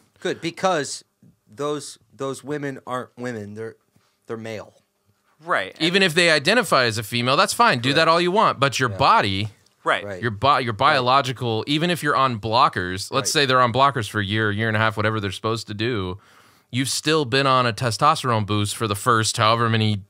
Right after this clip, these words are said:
Speaker 2: Right.
Speaker 3: years <laughs> of your
Speaker 1: Right.
Speaker 3: life, which gives you, you know, the benefits of bone structure and muscle mass and everything else.
Speaker 1: Which is a total reasonable take. And it's been the reasonable liberal take for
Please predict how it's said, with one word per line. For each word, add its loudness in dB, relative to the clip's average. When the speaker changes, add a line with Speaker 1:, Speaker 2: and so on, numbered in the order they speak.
Speaker 2:
Right. -16
Speaker 3:
years 0
<laughs> -2
of 2
your 0
Speaker 1:
Right. 0
Speaker 3:
life, 2
which -6
gives -6
you, -4
you 0
know, 0
the -8
benefits -4
of -6
bone -4
structure -6
and -8
muscle -8
mass -4
and -6
everything -4
else. -12
Speaker 1:
Which -10
is -8
a -10
total -6
reasonable -8
take. -8
And -10
it's -12
been -6
the -8
reasonable -10
liberal -6
take -12
for -12